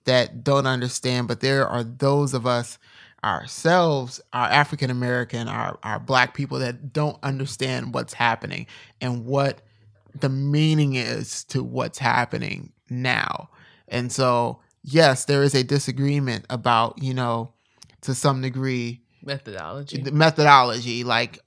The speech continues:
Speaker 1: to riot or to not riot, but to outright dismiss or summarily dismiss the act of riot. And I'm not talking about riot from, from, from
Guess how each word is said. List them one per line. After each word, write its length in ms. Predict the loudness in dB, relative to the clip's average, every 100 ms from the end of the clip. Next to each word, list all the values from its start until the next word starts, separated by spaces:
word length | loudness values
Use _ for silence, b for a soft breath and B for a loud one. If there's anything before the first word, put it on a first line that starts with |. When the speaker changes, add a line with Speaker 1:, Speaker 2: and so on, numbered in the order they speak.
| _ _
Speaker 1:
to 140 | 0 2
riot 440 | 6 6 6 2
or 200 | 0 -2
to 180 | -2 -4
not 280 | -2 -2 -2
riot, 460 | 0 0 -2 -8 -18 b b 0
but 200 | 0 0
to 360 | -4 -4 -4 -10 _
outright 560 | 4 4 4 0 0 -6
dismiss 680 | -14 -12 -8 -4 -2 -2 -4
or 100 | -6
summarily 720 | -6 -2 0 2 2 0 -4
dismiss 720 | -8 -8 -2 2 2 0 -18 b b b b _ _ _ _ -8
the 180 | -2 4
act 220 | 4 4
of 60 | 2
riot. 240 | 2 4
And 80 | 4
I'm 80 | 4
not 140 | 2
talking 220 | 2 2 4
about 220 | 2 2
riot 600 | 0 4 6 6 2 -2
from, 380 | 0 0 0 -6
from, 400 | -6 -2 -2 -4
from 680 | -8 -14 -8 -2 -2 -2 -10